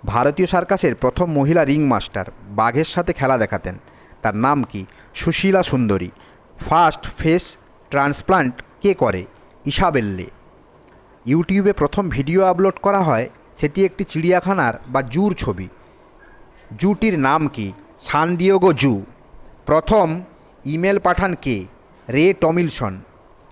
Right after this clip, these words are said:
সোনু নিগমের প্রথম ফিল্ম কি? কামচোর। পশ্চিমবঙ্গের প্রথম ফুচকা পার্লার কোথায় হয়? চুঁচুড়া। ইন্ডিয়ান ফার্স্ট টিভি সোপ অপেরা কোনটি? ইন্ডিয়ান ফার্স্ট টিভি সোপ অপে-, অপেরা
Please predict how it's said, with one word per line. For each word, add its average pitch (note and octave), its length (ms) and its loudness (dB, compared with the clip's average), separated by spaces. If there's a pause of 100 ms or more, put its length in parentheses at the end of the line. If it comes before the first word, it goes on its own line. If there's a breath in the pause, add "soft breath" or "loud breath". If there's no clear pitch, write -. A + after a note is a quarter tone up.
(140)
সোনু F3 320 -2
নিগমের G3 440 0 (400)
প্রথম F3+ 360 -2 (280)
ফিল্ম F3+ 320 0
কি? G2 180 -10 (580)
কামচোর। C#3 560 0 (560)
পশ্চিমবঙ্গের G3 720 2 (140)
প্রথম F#3 400 0
ফুচকা F3 340 -2
পার্লার F3+ 380 4 (220)
কোথায় E3 320 2
হয়? G2 220 -2 (680 loud breath)
চুঁচুড়া। C#3 500 2 (460)
ইন্ডিয়ান D#3+ 580 2 (160)
ফার্স্ট E3 360 0
টিভি E3 220 -2
সোপ E3 260 2
অপেরা E3+ 340 2
কোনটি? A2+ 440 -4 (360 loud breath)
ইন্ডিয়ান D#3 440 0
ফার্স্ট D#3+ 400 -2 (100)
টিভি D3+ 240 -4
সোপ D#3 180 0
অপে-, D#3+ 400 0
অপেরা D3+ 420 0